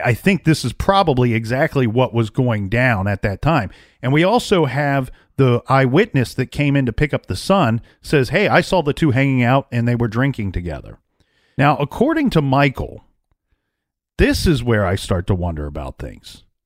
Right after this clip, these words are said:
Because according to Michael, at approximately two thirty A M, he leaves the pool area. He goes inside and he finds his wife at the bottom of the stairs.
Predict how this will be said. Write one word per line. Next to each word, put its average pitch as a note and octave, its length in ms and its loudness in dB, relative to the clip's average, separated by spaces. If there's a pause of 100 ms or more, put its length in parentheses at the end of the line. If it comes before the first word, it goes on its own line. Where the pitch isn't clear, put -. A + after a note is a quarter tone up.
(380)
Because E3 320 2
according A#3+ 380 0
to E3+ 60 2
Michael, E3+ 380 0
at C#4 80 2
approximately G3 720 -2
two G#3 260 0
thirty E3+ 500 0
A C#3+ 280 0
M, C#3 240 2 (180)
he B3+ 300 0
leaves F3 340 0
the C3+ 80 -2
pool F3 300 2
area. G1+ 340 -10 (220)
He B2+ 80 -2
goes F3 340 2
inside A2+ 560 0
and G#2+ 180 -4
he C3+ 120 0
finds C3+ 480 0
his D3 180 -2
wife A2 380 -2
at A2+ 80 -8
the A2 80 -2
bottom G2+ 360 -2
of G2 60 -4
the F#2 60 -8
stairs. - 580 -2